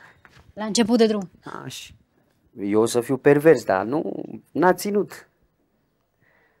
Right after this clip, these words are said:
Speaker 2: Și am ieșit afară, am plecat, uh, pe traseul o sută cinci până pe la Piața Chibrit, pe acolo, pe
Speaker 1: Mhm.
Speaker 2: jos, că era târziu.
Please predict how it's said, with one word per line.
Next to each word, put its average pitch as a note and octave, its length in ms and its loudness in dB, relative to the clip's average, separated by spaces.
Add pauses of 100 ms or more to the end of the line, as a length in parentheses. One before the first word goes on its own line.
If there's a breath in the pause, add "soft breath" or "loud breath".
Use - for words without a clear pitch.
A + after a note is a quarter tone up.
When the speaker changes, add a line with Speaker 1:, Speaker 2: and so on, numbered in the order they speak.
(800)
Speaker 2:
Și - 220 -12
am C4 260 -2
ieșit F#3+ 300 -4
afară, B3 580 -2
am F#3 100 -2
plecat, F3+ 520 0
uh, C#3+ 400 -6
pe D3+ 120 0
traseul C#3 520 2
o C3 100 4
sută C3 320 -4
cinci C3+ 320 -6
până C3+ 220 -8
pe A#2 100 -8
la A2 160 0
Piața B2 360 -4
Chibrit, A#2 400 -8
pe - 120 -8
acolo, B2+ 360 -4
pe G#2 100 -10
Speaker 1:
Mhm. F#2+ 100 -4
Speaker 2:
jos, D3 340 -6
că - 140 -10
era G2+ 240 -2
târziu. A#2+ 440 -10